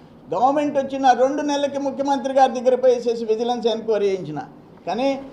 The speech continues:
ఆ విజిలెన్స్ ఎంక్వైరీ రిపోర్ట్ ప్రకారమైనా ఎందుకు క్రిమినల్ కేసులు పెట్టలేదు, కాంట్రాక్టర్లను ఎందుకు బుక్ చేయలేదు, ఎందుకు రికవరీ చేయలేదు, అది నా బాధ. దేనికి నేను సీఎం గారి చేత విజిలెన్స్ ఎంక్వైరీ చేయించింది?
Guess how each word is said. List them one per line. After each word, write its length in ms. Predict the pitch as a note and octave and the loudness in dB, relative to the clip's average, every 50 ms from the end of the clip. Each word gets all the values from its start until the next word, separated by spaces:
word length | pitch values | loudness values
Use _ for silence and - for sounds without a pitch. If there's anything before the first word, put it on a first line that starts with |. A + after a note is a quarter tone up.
| - - - | -12 -6 -4
ఆ 120 | E3 F3 | -2 -2
విజిలెన్స్ 560 | E3+ F#3+ A3 A#3 C#4 C#4+ D4 C#4+ C#4+ A#3 B3 | 0 0 -2 0 2 2 2 2 2 0 2
ఎంక్వైరీ 520 | B3 B3 C4+ C#4+ C#4 - D#4 D#4+ D#4+ D#4+ D4+ | 2 2 2 0 2 4 6 6 6 4 2
రిపోర్ట్ 440 | D4+ C#4+ - D4+ D4 D#4 D4+ - | -4 -4 0 4 4 4 4 2
ప్రకారమైనా 840 | C#4+ C#4+ C#4 C#4+ D4+ C#4+ C#4 C#4 C#4+ C#4 C#4+ D4+ D4 C#4 B3 - - - - - - - - - - - - - - - - - - - - - - - - - - D#3+ | -2 -2 2 6 8 8 8 8 6 2 4 6 6 6 6 6 2 -6 -14 -18 -20 -20 -20 -20 -20 -20 -20 -20 -20 -20 -20 -20 -20 -20 -20 -20 -20 -20 -20 -12 -4 -2
ఎందుకు 420 | G#3 B3+ C#4 D4+ E4+ B3 C#4+ E4 | 0 0 0 -2 -4 -2 -4 -4
క్రిమినల్ 520 | E4+ - C#4+ C#4+ C#4+ D4 C#4+ D#4 D#4 D4+ | -4 -4 -4 -2 -2 0 2 2 0 0
కేసులు 420 | - - D4 D4 C#4 C#4+ D4 C#4 C#4+ | 0 2 2 2 2 2 0 -4 -2
పెట్టలేదు, 960 | A#3 C#4+ C4+ B3+ C4 D4 C#4+ C#4+ C#4+ C#4+ C#4 C#4+ C4+ B3 - - - - - - - - - - - - - - - - - - - - - - G3 | -2 0 -2 0 0 2 4 6 8 8 10 10 10 10 10 8 2 -2 -8 -14 -18 -20 -20 -20 -20 -20 -20 -20 -20 -20 -20 -20 -20 -20 -8 0 2
కాంట్రాక్టర్లను 800 | A3+ C4+ D4+ D#4 - - D4+ D4 D#4 D4+ D4+ D#4 D4+ D4+ D4 D4 | 4 4 4 2 0 -2 0 0 0 2 2 0 0 0 0 -2
ఎందుకు 280 | C#4+ D4 D#4+ A#3+ D4+ | -4 -4 -4 -6 -4
బుక్ 380 | C#4+ C4+ C#4 C4+ C#4 - - E4 | -2 0 0 -2 -2 -4 -6 -4
చేయలేదు, 560 | D#4 D#4 D4+ D4 C#4+ C4+ C#4 C4+ B3+ A3+ D#3+ | 2 6 6 6 6 6 4 4 4 4 4
ఎందుకు 400 | F#3 A#3 C#4+ D#4 D4+ D4 B3+ D#4+ | 2 -2 -2 -2 -4 -4 -4 -4
రికవరీ 640 | D#4 D#4 C4+ D#4+ E4+ D#4+ E4+ E4 E4 C#4+ - D4 | -4 -2 4 6 6 6 6 4 -2 -2 -2 -2
చేయలేదు, 540 | C#4 C#4+ D4 C#4+ C#4 C4 A3 G#3+ D#3+ C3+ - - - - - - - - - - - - - - - | -2 0 2 4 4 4 4 2 -2 -2 -6 -14 -20 -20 -20 -20 -20 -20 -20 -20 -20 -20 -20 -18 -14
అది 220 | - F3+ A3+ C4+ C#4+ | -12 -8 -6 -4 -2
నా 200 | C#4+ C4+ A#3+ A3+ | 0 0 0 0
బాధ. 340 | G3 G#3 G3 G3+ A3 - G#3 E3 - - - - - - - - - - - - - - - - - - - - - | 0 2 2 2 2 2 0 -2 -4 -8 -14 -20 -20 -20 -20 -20 -20 -20 -20 -20 -20 -20 -20 -20 -20 -20 -16 -6 2
దేనికి 360 | F#3 A#3 C#4 D#4 D#4+ B3+ D#4+ | 4 4 4 4 2 -2 -4
నేను 260 | E4 D#4+ D#4 D#4 D4+ C4+ | -2 -2 -2 -2 -2 -4
సీఎం 380 | - C#4 C#4+ D4+ D4 D4+ C#4 | -4 -4 -4 -4 0 2 2
గారి 220 | D4 C#4+ C#4+ C#4+ C#4+ | 2 2 2 0 -2
చేత 140 | C#4 C4+ | -2 -2
విజిలెన్స్ 400 | C4 C4+ C4+ C#4 C#4 C#4 B3+ A#3+ | -4 -6 -4 -2 -2 -2 -2 -2
ఎంక్వైరీ 380 | C4+ C4 C4 B3+ C4 C4+ C4 B3 | -2 -4 -4 -2 -2 -2 -2 -2
చేయించింది? 640 | B3 B3 C4 C4 G#3 B3+ A#3+ G3+ E3 C#3 A2+ - | -4 -4 -4 -6 -6 -8 -8 -8 -8 -10 -10 -12